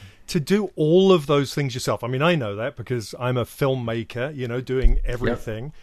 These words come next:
Speaker 1: I don't compose the music, though. So,
Speaker 2: <laughs>
Speaker 1: so, um, I, I can only imagine. But, I mean, just picking music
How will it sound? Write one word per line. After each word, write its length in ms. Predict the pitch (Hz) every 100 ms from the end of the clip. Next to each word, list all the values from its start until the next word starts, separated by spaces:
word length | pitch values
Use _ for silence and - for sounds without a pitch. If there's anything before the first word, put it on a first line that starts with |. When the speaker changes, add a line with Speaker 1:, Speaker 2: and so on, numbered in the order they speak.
| -
Speaker 1:
I 80 | -
don't 340 | 120 143 185 196
compose 540 | 156 139 - 156 135
the 100 | 139
music, 460 | 131 151 113 110 -
though. 200 | 101 92
So, 340 | - 127 127
Speaker 2:
<laughs> 460 | 117 123 - - 127
Speaker 1:
so, 340 | - 147 160
um, 320 | 156 135 139 -
I, 340 | 139 185 160
I 60 | 165
can 200 | 131 165
only 280 | 156 165 139
imagine. 640 | 127 131 165 156 135 104
But, 200 | 104 123
I 40 | 131
mean, 140 | 139
just 240 | 170 -
picking 500 | - 196 196 196 147
music 580 | 117 110 101 101 95 -